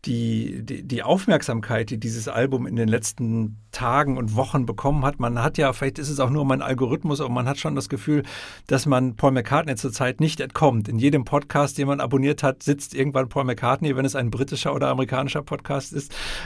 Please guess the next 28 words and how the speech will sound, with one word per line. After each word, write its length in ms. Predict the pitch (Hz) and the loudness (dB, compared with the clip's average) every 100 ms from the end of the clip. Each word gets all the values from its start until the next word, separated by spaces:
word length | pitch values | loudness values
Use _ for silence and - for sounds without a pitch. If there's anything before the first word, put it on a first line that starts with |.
| - | -2
Ähm, 520 | 135 139 143 139 147 - - | 2 4 6 2 0 -6 -10
man 380 | 127 135 135 | 0 0 0
sieht 280 | 123 127 156 | 0 -2 -2
ihn 180 | 131 139 | 0 2
bei, 220 | 127 131 | 4 4
äh, 340 | 127 123 127 127 | 4 2 -2 0
bei 360 | 131 127 127 | 2 2 0
Saturday 480 | 127 160 151 135 135 | 0 0 2 2 2
Night 260 | 123 143 143 | 2 2 4
Live 300 | 131 139 143 | 4 4 0
und 100 | 135 | -2
man 140 | 127 | -2
sieht 180 | 143 143 | -2 -2
ihn 80 | 123 | 0
bei 140 | 131 | 0
Colbert 680 | - 139 117 117 139 143 - | 0 -2 2 4 4 2 0
und 260 | 127 127 | -4 -4
er 160 | - 123 | -2 -2
ist 120 | 135 | -2
eigentlich 480 | - 123 139 - - | -2 -2 -2 -6 -6
überall. 720 | 151 139 127 120 120 165 175 | -2 0 0 0 2 0 -2
Äh, 300 | - 139 135 | 0 0 0
ist 120 | 131 147 | -4 -4
eine, 300 | 127 127 135 | -4 -4 -2
eine 220 | 117 110 | -2 2
wahnsinnige 540 | 113 151 156 139 139 | 2 2 2 0 -2
Präsenz. 500 | 110 120 110 143 175 | -4 0 2 2 2
Natürlich 560 | 135 110 151 160 165 | -2 0 2 4 2